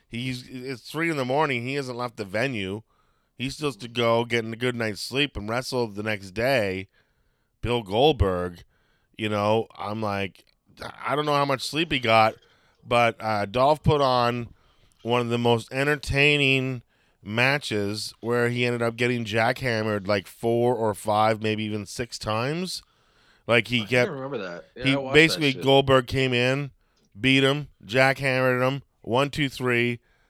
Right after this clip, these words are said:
Speaker 1: Goldberg left. Dolph get up, called him a chicken,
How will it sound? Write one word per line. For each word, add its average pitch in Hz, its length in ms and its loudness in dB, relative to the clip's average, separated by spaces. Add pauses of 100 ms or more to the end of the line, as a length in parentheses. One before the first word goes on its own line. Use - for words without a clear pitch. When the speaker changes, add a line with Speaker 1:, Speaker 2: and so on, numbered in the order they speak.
(160)
Speaker 1:
Goldberg 135 400 2
left. 120 360 2 (720)
Dolph 127 300 2
get 123 160 -2
up, 117 260 0 (580)
called 131 240 4
him 131 80 2
a 127 40 -4
chicken, 117 640 -2